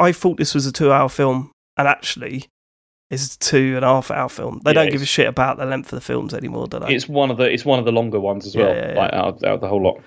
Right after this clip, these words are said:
Speaker 1: So is Strange just floating in a mirror dimension throughout all of this? Yeah, I find
Speaker 2: Yes.
Speaker 1: out that he was.
Speaker 2: Yeah, yeah.
Speaker 1: <laughs> Bit
Speaker 2: He
Speaker 1: weird.
Speaker 2: wasn't very pleased about it
Speaker 1: Yeah,
Speaker 2: either.
Speaker 1: no. <laughs> Harry's now, well, he, I mean, he forgave him, like, within
Speaker 2: Yeah.
Speaker 1: seconds, so it's
Speaker 2: <laughs>
Speaker 1: hardly.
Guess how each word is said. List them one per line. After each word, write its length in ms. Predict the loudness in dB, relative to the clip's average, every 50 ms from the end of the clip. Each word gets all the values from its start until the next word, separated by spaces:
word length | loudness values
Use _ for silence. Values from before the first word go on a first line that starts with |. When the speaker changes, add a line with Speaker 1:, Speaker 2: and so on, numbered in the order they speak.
| -20 -20 -20 -12 -6
Speaker 1:
So 200 | -2 2 4 6
is 140 | 4 4 2
Strange 400 | 2 0 0 0 0 0 -2 -2
just 160 | -4 -4 -6
floating 440 | -4 0 0 0 0 0 0 0 0
in 120 | 2 2 2
a 40 | 2
mirror 260 | 2 2 2 2 2
dimension 540 | 0 0 0 0 0 -2 -2 -4 -6 -8 -6
throughout 380 | -2 0 2 2 4 2 2
all 220 | 4 4 4 4 2
of 120 | 0 -2
this? 260 | -8 -10 -8 -8 -6 -6
Yeah, 160 | -6 -4 -6
I 40 | -2
find 220 | 2 2 2 2
Speaker 2:
Yes. 60 | 2 0
Speaker 1:
out 140 | -2 -2
that 140 | -4 -4 -4
he 80 | -4 -2
was. 480 | 0 2 2 2 2 0 0 -2 -4 -6 -8 -14
Speaker 2:
Yeah, 120 | -10 -6 -2
yeah. 200 | 0 2 2 2 0 -4
Speaker 1:
<laughs> 120 | -18 -14 -8
Bit 100 | -6 -4
Speaker 2:
He 60 | -2
Speaker 1:
weird. 140 | 0 2 2 2
Speaker 2:
wasn't 180 | 2 2 2
very 120 | 0 0 2
pleased 320 | 2 0 0 -2 -2 -2
about 200 | 0 0 2 2
it 220 | 2 0 0 2 2
Speaker 1:
Yeah, 180 | 2 0 0 0
Speaker 2:
either. 200 | 0 0 0 0 -4 -8 -10 -6 -4 -4 -4
Speaker 1:
no. 60 | -4
<laughs> 20 | -2
Harry's 420 | 0 2 2 2 2 2 0 0
now, 220 | 2 2 2 2
well, 240 | 0 0 0 0 0
he, 180 | 0 0 0 2
I 60 | 2
mean, 160 | 4 4 2
he 60 | 2
forgave 440 | 0 0 0 2 2 2 4 4 4 4
him, 160 | 4 2 2
like, 200 | 2 2 2 2
within 240 | 2 0 2 0 0
Speaker 2:
Yeah. 60 | 0
Speaker 1:
seconds, 540 | 0 0 2 2 2 0 0 0 -4 -2 2
so 140 | 2 2
it's 100 | 2 4
Speaker 2:
<laughs> 100 | 2 4 4
Speaker 1:
hardly. 260 | 2 2 0 -2